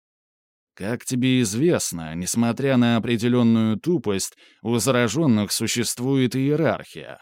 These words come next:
в которой элитник может отдавать приказы низшим, и те их выполняют. Подозреваю, что у иммунных дело обстоит подобным же образом. Появляется лидер,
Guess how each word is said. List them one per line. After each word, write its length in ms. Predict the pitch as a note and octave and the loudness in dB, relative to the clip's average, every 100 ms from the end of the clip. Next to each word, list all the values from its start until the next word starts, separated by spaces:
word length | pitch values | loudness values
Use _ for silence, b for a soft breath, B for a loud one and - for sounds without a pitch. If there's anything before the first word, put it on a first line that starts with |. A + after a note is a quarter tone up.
| - | -12
в 80 | |
которой 500 | - G2+ A#2+ G#2+ G#2 | -6 -2 0 2 2
элитник 560 | G#2 D#3+ C3 A2+ A2 - B B | 2 0 0 2 2 -2 B B
может 400 | - B2+ A#2+ B2 | 0 2 2 0
отдавать 580 | A#2 G#2 A2+ A#2 A#2+ - | 0 2 2 2 0 0
приказы 540 | A#2 A2+ C3 A#2 A#2+ | -2 0 2 2 2
низшим, 560 | C3+ A2 D2 - B1 - b b - | 2 2 -2 -10 -12 -18 b b -18
и 140 | F2+ | -10
те 300 | - A2+ A2 | -2 2 2
их 100 | G2+ | 0
выполняют. 800 | G#2+ G2+ A#2+ G#2+ D2+ G#1 - - _ _ _ _ _ _ | -2 0 0 0 -4 -12 -20 -20 _ _ _ _ _ _
Подозреваю, 760 | - G2+ A#2 B2 B2 D3+ C3+ G#2+ | -6 -2 0 0 0 2 2 2
что 280 | - A#2+ A#2+ | 0 0 2
у 80 | A#2+ | 4
иммунных 640 | A#2+ A#2+ D#3 A2+ G2+ G2 | 4 4 4 2 0 -4
дело 380 | F#2+ B2+ B2 A#2 | -2 0 2 2
обстоит 520 | G#2 - A#2 B2+ B2 | 0 -2 -2 0 -2
подобным 560 | - A#2+ C#3+ A#2 G#2 F#2+ | -2 0 0 0 0 0
же 120 | G2+ | 0
образом. 640 | A2+ A2 E2 D#2 - - _ _ _ _ _ _ G2+ | 2 2 0 -10 -12 -18 _ _ _ _ _ _ -2
Появляется 720 | A2+ A#2+ C3 C#3+ C3+ - C3+ | 2 2 2 2 2 0 0
лидер, 560 | C#3+ D3+ E2+ F2 D2 | 2 0 -2 -10 -14